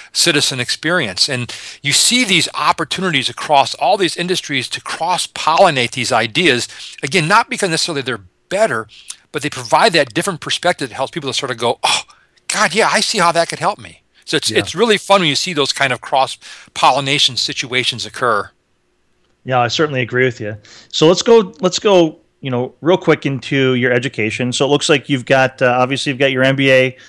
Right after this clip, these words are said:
Speaker 2: uh, focusing on management systems, but your undergrad was in math and computer science. So, um, how much of that kind of prompted you to delve into the world that you're in today?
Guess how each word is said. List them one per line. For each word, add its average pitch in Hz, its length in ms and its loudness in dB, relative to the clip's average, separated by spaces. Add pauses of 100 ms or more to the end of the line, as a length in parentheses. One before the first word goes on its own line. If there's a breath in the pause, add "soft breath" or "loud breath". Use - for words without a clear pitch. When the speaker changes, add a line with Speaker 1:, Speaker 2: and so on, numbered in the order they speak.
(320 loud breath)
Speaker 2:
uh, 117 200 0
focusing 160 460 0
on 127 200 4
management 127 420 0
systems, 113 460 -2
but 143 160 -2
your 151 120 4
undergrad 127 560 0 (440 soft breath)
was 131 420 6
in 127 320 0
math 127 720 0 (380)
and 131 420 0
computer 127 460 -2
science. 113 720 -2
So, 135 560 4 (360 soft breath)
um, 117 520 0
how - 240 0
much - 240 -2
of 143 140 2
that 143 280 4
kind 139 160 2
of 117 100 0
prompted 123 480 0
you 120 760 2
to 107 680 -2 (120)
delve 120 260 6
into 113 220 -2
the 113 100 2
world 117 240 4
that 113 100 -6
you're 117 140 -2
in 117 80 0
today? 120 360 2